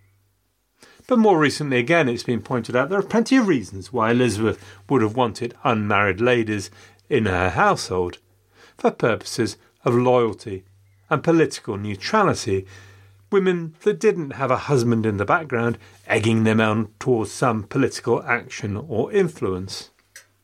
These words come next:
For historians such as Christopher Haig and Susan Doran, Elizabeth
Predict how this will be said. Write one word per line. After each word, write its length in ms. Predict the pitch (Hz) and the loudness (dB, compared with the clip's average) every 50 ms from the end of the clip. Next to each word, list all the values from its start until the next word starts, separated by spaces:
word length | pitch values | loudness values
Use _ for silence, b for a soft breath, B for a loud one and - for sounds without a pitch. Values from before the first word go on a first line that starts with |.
| _ _ _ _ _ _ _ _ _ _ _ | _ _ _ _ _ _ _ _ _ _ _
For 260 | _ _ - 127 95 85 | _ _ -2 -2 0 0
historians 680 | 104 95 - - - 190 196 196 190 196 196 185 - | 0 -4 -4 0 2 4 6 6 6 4 4 2 0
such 280 | - - 147 127 - - | -2 -2 -2 -4 -2 -8
as 100 | 110 - B B B B B | -10 -10 B B B B B
Christopher 460 | - - 117 - - - - - 92 | -2 -2 -2 -2 -2 -4 -2 -2 0
Haig 420 | - - 165 170 165 165 160 139 117 | 0 2 2 4 4 4 2 2 0
and 180 | 101 98 95 b b b b | -4 -4 -6 b b b b
Susan 460 | b - - 143 131 101 87 90 87 | b -4 0 0 0 0 -2 -6 -4
Doran, 520 | 90 98 120 160 175 160 147 139 139 135 - b b b b b b b b b b b | 0 2 4 4 4 4 2 2 0 -4 -8 b b b b b b b b b b b
Elizabeth 540 | 180 180 185 190 156 160 160 170 170 151 - | 2 4 4 4 2 2 0 0 0 0 -2